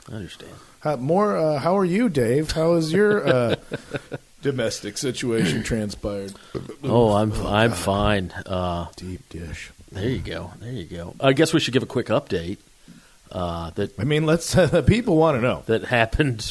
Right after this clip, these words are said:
Speaker 1: in your presence. Uh,
Speaker 2: Oh, yeah. That was after we recorded.
Speaker 1: Ironically, uh, Barbara popped in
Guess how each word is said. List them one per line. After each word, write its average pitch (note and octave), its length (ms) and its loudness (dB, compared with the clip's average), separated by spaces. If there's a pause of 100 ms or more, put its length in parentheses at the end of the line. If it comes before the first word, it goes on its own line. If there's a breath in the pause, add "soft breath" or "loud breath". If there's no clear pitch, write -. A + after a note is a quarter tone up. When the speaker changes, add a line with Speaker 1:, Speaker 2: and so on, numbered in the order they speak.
(160)
Speaker 1:
in D3+ 180 4
your D#3+ 180 6
presence. A2+ 640 -2 (640 loud breath)
Uh, A2 420 4
Speaker 2:
Oh, A#2+ 40 4
yeah. A#2 340 0
That A#2 100 0
was G#2 140 0
after G#2+ 300 -2
we G2 80 0
recorded. G2+ 500 -4
Speaker 1:
Ironically, C#3 960 4 (120)
uh, G2+ 680 2
Barbara C#3+ 580 4
popped - 500 2
in C#3+ 360 2